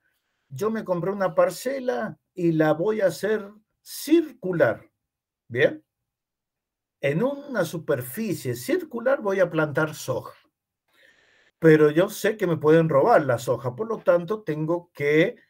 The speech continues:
ponerle postes y alambre.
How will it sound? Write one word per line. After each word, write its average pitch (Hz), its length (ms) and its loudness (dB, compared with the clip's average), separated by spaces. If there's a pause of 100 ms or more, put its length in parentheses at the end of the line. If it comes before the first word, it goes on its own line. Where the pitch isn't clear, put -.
(340)
ponerle 151 800 0
postes 196 800 -6
y 135 80 0
alambre. 113 760 -2